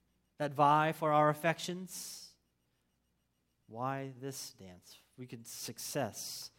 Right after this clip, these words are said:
want people to like us, power, rule. These all are good dance partners that lead us ultimately to our own demise. Well, this dance, this dwelling with God in our midst is what we were made for.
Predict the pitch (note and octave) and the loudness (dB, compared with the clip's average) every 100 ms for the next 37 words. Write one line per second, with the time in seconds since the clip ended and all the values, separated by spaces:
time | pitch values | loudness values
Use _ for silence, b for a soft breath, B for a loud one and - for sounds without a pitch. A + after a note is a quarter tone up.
0 | b b C#3 C3 C#3+ C3+ C3+ B2+ C3+ C3 | b b -18 -10 -10 -10 -10 -4 -2 -4
1 | - G2 - - - C#3+ B2+ G2 F#2 - | -12 -16 -18 -16 -6 -4 -4 -6 -14 -20
2 | b b b B2+ C3 D#3 B2 F#2 F#2 C#3 | b b b -14 -6 -2 -2 -4 -8 -8
3 | C3 - C3+ C3 A#2+ A2 - G2+ G2+ C#3+ | -10 -6 -2 0 -2 -6 -12 -12 -10 -4
4 | B2 G#2+ B2+ A2+ G2+ - - D3+ A2+ F#2 | -4 -4 -10 -10 -12 -20 -8 -4 -4 -8
5 | F2+ - - - - G#2+ A2 B2+ G#2 F#2+ | -20 -20 -16 -16 -14 -16 -10 -8 -8 -8
6 | - - B2+ B2 G2+ F#2 G2+ G2 b b | -12 -8 -10 -10 -20 -14 -14 -16 b b
7 | b b b - G#2 G#2+ G#2 G#2 G#2 B2 | b b b -20 -10 -6 -6 -8 -10 0
8 | C#3 B2+ F#2+ - B2 - - B B B | 4 4 2 0 6 6 4 B B B
9 | B B B B _ _ _ _ C#3+ D3+ | B B B B _ _ _ _ -8 -6
10 | C3+ D3 C#3+ C3 A#2+ - - - C3+ - | 0 2 4 2 -2 -6 -8 -6 -6 -6
11 | C3 C3 D3+ D3+ C#3 B2+ B2 C#3+ C#3+ C#3 | -4 6 6 6 0 -4 0 8 10 8
12 | B2+ A#2+ B2 C#3 C3 - D3 C3+ D3+ D3 | 6 2 2 2 0 -2 -8 -2 -2 0
13 | D3 C#3 C#3+ C#3 - - F#2 F2+ F#2+ | -4 0 -2 -2 -8 -16 -14 -16 -20